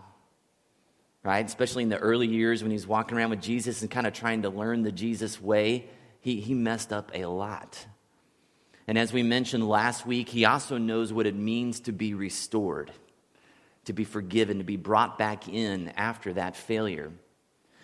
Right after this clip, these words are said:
And last week we talked about this conversation that the resurrected Jesus has with Peter when they meet again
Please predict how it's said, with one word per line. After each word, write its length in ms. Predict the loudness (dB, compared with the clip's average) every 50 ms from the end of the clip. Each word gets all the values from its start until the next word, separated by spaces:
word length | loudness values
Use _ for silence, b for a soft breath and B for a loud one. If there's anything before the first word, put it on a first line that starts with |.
| b b b b b b
And 100 | 2 6
last 240 | 6 6 6 4 2
week 140 | -2 0 0
we 100 | -2 -4
talked 380 | -2 0 2 4 4 4 2
about 320 | 2 4 4 4 4 2 0
this 340 | 0 0 0 -2 -6 -8 -10 -14 _ _ _ _ _ _ -6
conversation 1000 | 0 4 4 4 4 4 0 -2 0 0 2 2 2 2 0 -2 -2 -2 -2 0
that 260 | 0 -2 -2 -4 -10 -20 _ _ _ _ _ _ -2
the 100 | 2 4
resurrected 720 | 6 6 6 6 4 4 4 4 2 2 2 0 -2 0
Jesus 460 | 0 0 0 0 0 -2 -2 -4 -4
has 400 | -2 -2 0 0 0 0 -2 -4
with 180 | -4 -4 -4 -6
Peter 400 | -4 -2 0 0 2 0 0 0
when 140 | 0 0 0
they 120 | 0 0
meet 240 | 0 0 0 -2 -2
again 640 | -2 -2 0 0 0 0 0 -2 -6 -8 -12 -14